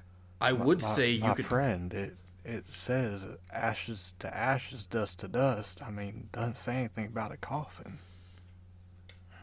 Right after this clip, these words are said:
Speaker 1: Uh, I'm going to point to her and point to the fact that she's basically wearing, like, a loincloth and being like,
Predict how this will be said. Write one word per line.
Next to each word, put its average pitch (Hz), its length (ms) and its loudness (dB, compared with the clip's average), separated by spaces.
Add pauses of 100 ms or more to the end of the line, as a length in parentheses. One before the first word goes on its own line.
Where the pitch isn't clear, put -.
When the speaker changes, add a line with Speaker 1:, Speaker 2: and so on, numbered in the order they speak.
(380)
Speaker 1:
Uh, 113 380 10
I'm 113 180 4
going 113 280 6
to 101 400 0 (1600)
point 165 380 6
to 160 180 8
her 123 220 12
and 117 240 6
point 131 200 6
to 113 40 -2
the 110 60 0
fact 117 240 8
that 123 80 -2
she's 113 180 -4
basically 110 400 4
wearing, 104 360 6
like, 98 320 2
a 120 80 0
loincloth 127 760 4
and 110 100 -2
being 107 200 0
like, 92 140 0